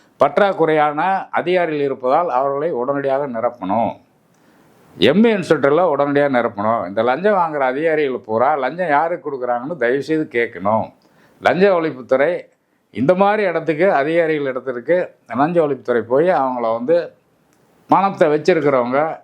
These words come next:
அவங்க வீட்டிலேயே போய், சில அதிகாரி வீட்டிலேயே போய் எடுத்தீங்கள, அந்த மாதிரி வீட்டிலேயே போய் எடுக்கணும். அதே போன்று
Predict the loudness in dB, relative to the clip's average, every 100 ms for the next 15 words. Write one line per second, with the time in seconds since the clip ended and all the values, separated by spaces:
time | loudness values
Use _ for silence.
0 | _ -4 -2 0 -2 2 2 2 0 -2
1 | -2 0 0 2 0 0 -2 -2 -2 0
2 | 0 0 -2 -6 -2 -2 -2 -4 -8 -4
3 | 0 0 0 -2 -2 -2 0 -2 -2 -4
4 | -2 -2 -6 _ _ _ _ _ _ -2
5 | 2 2 2 0 0 0 0 -2 -6